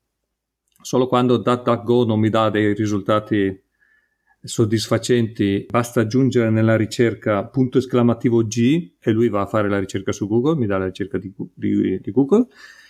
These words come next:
Quindi è un motore di ricerca che non, non ti traccia. E è possibile sincronizzare il browser con altri browser che hai, se hai, se lavori su più computer, se lavori su più device.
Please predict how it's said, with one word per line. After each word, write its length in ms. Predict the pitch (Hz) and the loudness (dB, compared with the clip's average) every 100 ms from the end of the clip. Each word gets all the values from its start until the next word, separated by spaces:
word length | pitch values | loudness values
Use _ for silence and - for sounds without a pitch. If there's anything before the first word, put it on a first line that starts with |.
| _ _ | _ _
Quindi 160 | 131 117 | 0 2
è 60 | 110 | 2
un 80 | |
motore 320 | 139 139 147 135 | 0 0 0 2
di 60 | |
ricerca 340 | 131 135 131 135 | 0 0 -2 0
che 120 | 117 | 0
non, 480 | 117 110 110 107 - | 0 0 -2 -4 -6
non 220 | 127 120 | -2 -2
ti 100 | 120 | -2
traccia. 640 | 113 113 101 - 165 180 - _ _ _ _ _ _ _ _ _ _ _ _ | -6 -4 -4 -2 -2 -2 -10 _ _ _ _ _ _ _ _ _ _ _ _
E 640 | - 185 220 185 165 143 139 | -2 0 2 2 2 2 2
è 120 | 160 | 0
possibile 540 | 196 - 220 180 139 | 0 0 0 2 2
sincronizzare 1200 | 131 - 170 170 170 160 127 151 131 113 98 90 - _ _ _ _ _ _ _ - | 0 0 0 2 0 0 0 0 0 0 -2 -4 -20 _ _ _ _ _ _ _ -2
il 120 | 120 | 0
browser 640 | 120 127 120 113 101 92 | 2 2 2 2 -2 -2
con 340 | - 131 117 113 | -2 0 2 2
altri 580 | 104 101 - 117 120 | 0 -2 0 -2 0
browser 840 | 110 117 110 107 104 101 98 95 92 _ - _ _ 123 | 0 2 0 0 -2 0 0 -2 -6 _ -20 _ _ -12
che 160 | - 104 | -4 -2
hai, 200 | 98 98 | -2 0
se 160 | 120 | 0
hai, 180 | 107 104 | 2 0
se 140 | - | 2
lavori 280 | 110 110 117 | 0 4 2
su 140 | 113 113 | 0 -2
più 160 | 117 113 | -2 -2
computer, 640 | - 110 117 110 117 113 | 0 0 2 0 2 0
se 140 | 104 107 | 0 -2
lavori 240 | 101 107 | 0 0
su 100 | 110 | 0
più 140 | 113 113 | -2 -2
device. 560 | 104 104 175 - - | 0 0 -2 -4 -14